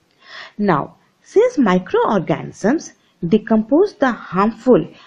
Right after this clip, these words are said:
and smelly dead remains of plants and animals and animal wastes like feces, dung,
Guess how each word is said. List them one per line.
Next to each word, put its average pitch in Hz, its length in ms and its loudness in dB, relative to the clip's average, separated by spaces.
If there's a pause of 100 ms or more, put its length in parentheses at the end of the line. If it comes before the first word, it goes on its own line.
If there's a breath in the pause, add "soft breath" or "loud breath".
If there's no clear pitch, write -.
(140 loud breath)
and 196 220 -2
smelly 294 600 4
dead 190 380 0
remains 202 460 2
of 190 300 -6
plants 190 460 -4
and 202 260 -6
animals 147 760 -2 (360)
and 175 580 0 (1700 loud breath)
animal 311 560 2
wastes 185 840 -4
like 180 340 0 (360)
feces, 247 760 0 (600 soft breath)
dung, 208 460 2